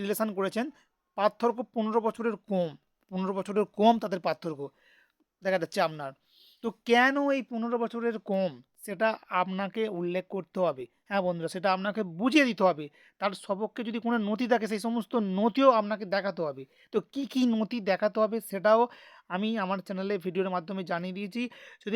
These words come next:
আপনারা না জেনে থাকেন, তো এই ভিডিও ডেসক্রিপশন বক্সে লিংক থাকবে, তো আপনারা সেখানে গিয়ে দেখে নিতে পারেন যে আপনাদের কি কি নথি দেখাতে হবে। অর্থাৎ আপনারা প্রমাণ করবেন বা প্রুফ করবেন কি করে যে পনেরো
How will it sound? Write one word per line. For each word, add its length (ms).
আপনারা 200
না 80
জেনে 240
থাকেন, 260
তো 60
এই 80
ভিডিও 240
ডেসক্রিপশন 480
বক্সে 220
লিংক 180
থাকবে, 280
তো 60
আপনারা 220
সেখানে 320
গিয়ে 220
দেখে 240
নিতে 220
পারেন 200
যে 220
আপনাদের 240
কি 140
কি 60
নথি 280
দেখাতে 280
হবে। 160
অর্থাৎ 280
আপনারা 220
প্রমাণ 300
করবেন 280
বা 60
প্রুফ 200
করবেন 300
কি 160
করে 160
যে 120
পনেরো 260